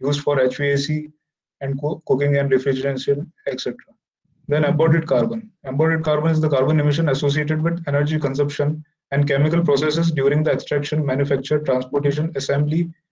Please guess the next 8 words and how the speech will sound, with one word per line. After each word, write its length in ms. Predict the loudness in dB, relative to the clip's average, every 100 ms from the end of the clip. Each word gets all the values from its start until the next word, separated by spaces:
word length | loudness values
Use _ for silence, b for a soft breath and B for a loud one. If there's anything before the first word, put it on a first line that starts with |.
| _
replacement, 640 | -2 -2 0 -2 0 0 2
and 160 | 2
reconstruction 640 | 2 0 0 0 -2 -2 0
of 160 | 0
construction 440 | -2 -4 -4 -4 -4
materials 380 | 0 2 2
or 100 | 2
products. 420 | 0 -4 -8 -12